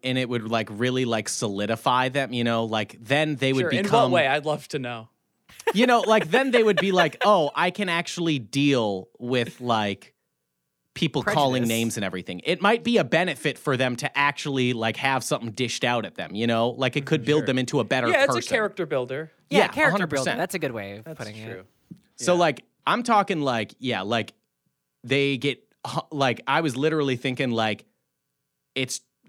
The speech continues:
Speaker 1: on the coldest day, you put
Speaker 2: Mm-hmm.
Speaker 1: them outside barefoot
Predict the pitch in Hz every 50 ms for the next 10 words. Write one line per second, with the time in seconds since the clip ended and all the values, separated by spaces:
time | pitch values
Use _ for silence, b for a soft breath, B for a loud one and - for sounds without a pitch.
0 | _ - 117 123 120 123 120 120 117 - - 143 131 143 147 156 160 - - 117
1 | 131 123 110 95 82 78 - - _ _ _ _ _ _ _ - 110 117 117 -
2 | - 156 - 175 156 151 147 147 - - - 135 113 101 95 90 87 87 _ _
3 | _ _ - 98 98 92 - 127 135 143 143 131 - - 113 98 87 85